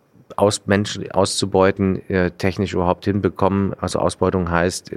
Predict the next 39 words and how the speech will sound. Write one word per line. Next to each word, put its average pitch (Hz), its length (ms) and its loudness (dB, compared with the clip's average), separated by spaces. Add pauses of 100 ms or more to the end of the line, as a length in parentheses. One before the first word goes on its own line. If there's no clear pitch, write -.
für 95 160 -4
ganz 87 280 -2
wenig 92 300 0
Geld, 87 540 0
äh, 92 80 -2
harte 85 440 0
Arbeit 87 300 -2
zu - 80 -6
leisten. 87 400 -2 (420)
Und 104 100 0
ich 92 120 0
weiß 90 240 2
nicht, 85 100 -4
ob 80 100 -8
da 82 280 2 (300)
Kinder 101 440 0
mit 95 140 -2
beteiligt 90 440 0
sind 92 160 2
oder 87 160 4
nicht, 139 160 4
aber 95 140 6
auf 85 80 0
jeden 92 140 0
Fall 90 200 0
auch 82 160 -4
diejenigen, 92 480 0
die 85 120 0
dort 87 200 -2 (600)
als - 140 -4
Erwachsene 90 380 2
arbeiten, 87 320 2
das 85 120 -2
sind 87 120 -6
schwierige 90 400 0
Arbeitsbedingungen 90 720 0
und 85 120 0
das 82 200 -4
Gehalt, 80 520 -2